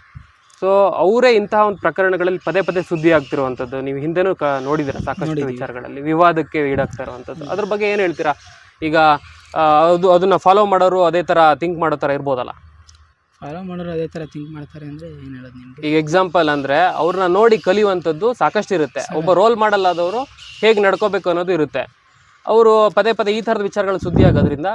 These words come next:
Speaker 1: ಅದು ಸರಿನಾ ತಪ್ಪಾ?
Speaker 2: ತಪ್ಪು ಅದು.
Speaker 1: ಹ್ಮ್.
Speaker 2: ಮೊನ್ನೆನೂ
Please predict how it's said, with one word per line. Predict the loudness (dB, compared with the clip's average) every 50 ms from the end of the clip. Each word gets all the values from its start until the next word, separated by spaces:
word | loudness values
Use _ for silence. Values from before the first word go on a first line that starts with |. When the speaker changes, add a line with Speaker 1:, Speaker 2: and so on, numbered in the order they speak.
| -8 _ _ _ -16 -16 -16 -16 -18 -20 -20 -18 -16
Speaker 1:
ಅದು | -12 -12 -10
ಸರಿನಾ | -4 -2 -2 0 0 -4 -6
ತಪ್ಪಾ? | -8 -10 -12 -10 -12 -12 -12 _ _ _ _ _ _ _ _ _ _ _ _ _ _ _ _ _ _ _ _ _ _ _ _ _ _ _ _ _ -14
Speaker 2:
ತಪ್ಪು | -14 -14 _ -10 -10 -10 -10
ಅದು. | -10 -14 -18 -20
Speaker 1:
ಹ್ಮ್. | _ _ _ -16 -16 -16 -16 -16 -20 _ _ _ _ _ _ _ _ _ _ _ _ _ -16
Speaker 2:
ಮೊನ್ನೆನೂ | -14 -12 -10 -10 -10 -8 -8